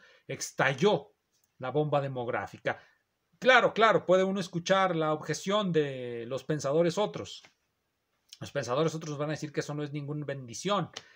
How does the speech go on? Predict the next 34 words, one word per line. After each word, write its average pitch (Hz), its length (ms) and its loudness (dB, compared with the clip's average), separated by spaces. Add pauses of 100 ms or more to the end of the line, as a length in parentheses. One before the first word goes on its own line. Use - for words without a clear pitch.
(140)
que 151 100 0
eso 170 140 2
es 170 140 2
más 160 220 2
bien 160 160 2
el 151 80 0
origen 156 300 0
de 143 100 -2
miles 185 300 0
de 147 80 -2
problemas. 135 500 -6
Claro 196 280 0
que - 60 -10
es 151 80 -6
el 170 100 0
origen 151 280 -4
de 143 80 -8
miles 143 200 -8
de 139 80 -10
problemas 147 440 -6 (320)
que 120 100 -6
la 101 80 -10
ciencia 175 540 2
puede 151 180 4
resolver. 135 560 -4 (240)
Y 170 80 -10
si 160 160 -2
no 185 80 4
lo 190 120 2
resuelve, 185 440 -2
la, 139 320 -4 (440)
la 143 520 -6
sociedad 160 460 -2
implosionará. 120 1000 -6